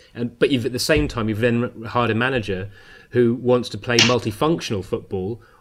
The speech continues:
and, and wants generalists more than specialists, and he wants specialists in two or three positions. And then, but you've given him a squad. Well, he's, he's been, he's inherited a squad where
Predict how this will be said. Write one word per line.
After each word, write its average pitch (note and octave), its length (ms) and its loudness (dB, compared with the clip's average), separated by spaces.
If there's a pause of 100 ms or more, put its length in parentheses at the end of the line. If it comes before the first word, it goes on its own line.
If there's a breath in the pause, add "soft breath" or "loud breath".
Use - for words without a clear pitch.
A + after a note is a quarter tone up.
and, B2 360 -2
and A#2 160 2
wants A#2+ 280 4
generalists A#2 720 2
more A#2+ 180 4
than G#2+ 120 2
specialists, G#2 600 -4
and G#2 100 0
he G#2+ 40 4
wants G#2+ 200 0
specialists G#2 440 -4
in G2+ 80 -2
two A2 140 0
or G#2 40 4
three G2+ 200 -2
positions. G#2 760 -2 (560 soft breath)
And B2 120 4
then, B2 280 4
but A2+ 180 0
you've A#2 180 2
given B2 200 6
him A#2+ 100 4
a A2 60 4
squad. B2 520 4
Well, C3+ 140 6
he's, G2+ 280 0
he's G#2+ 180 0
been, A#2 200 0
he's G#2+ 220 -2
inherited G#2+ 360 0
a G#2+ 40 0
squad A2 360 2
where A2 360 0